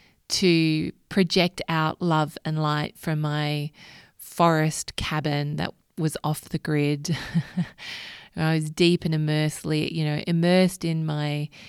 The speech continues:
healing journey. I was doing a lot of Reiki, a lot of meditation, and I was super disconnected from the world during that time.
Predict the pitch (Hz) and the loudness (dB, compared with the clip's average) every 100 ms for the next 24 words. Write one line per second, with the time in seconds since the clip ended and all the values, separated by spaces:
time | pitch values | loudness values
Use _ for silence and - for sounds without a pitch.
0 | - - 208 196 190 185 180 180 175 170 | -20 -4 4 6 6 6 4 2 2 2
1 | 170 170 165 165 - 156 160 - 165 156 | 2 2 0 -2 -4 -4 -4 -6 -4 -2
2 | 151 147 151 151 156 165 185 190 190 180 | -4 -4 -4 -4 -4 0 2 0 0 0
3 | 175 160 151 156 151 151 147 160 - 180 | 2 0 0 -2 -4 -4 -4 -6 -2 0
4 | 185 - 175 170 165 165 165 - - - | 0 -2 0 0 0 -2 -6 -10 -20 -18
5 | - - _ - 180 180 180 180 - 180 | -20 -20 _ 0 4 6 6 4 0 0
6 | 180 175 - - - - - - 190 180 | 2 2 0 -8 -12 -10 -8 -2 2 2
7 | 175 180 165 160 - 160 156 - 156 170 | 2 0 -2 -2 -4 -4 -2 -4 -4 -2
8 | 160 151 151 165 156 - 175 165 - - | -2 0 -2 -2 -4 -6 -4 -4 -6 -6
9 | 180 175 151 175 - | -2 -2 -2 -4 -8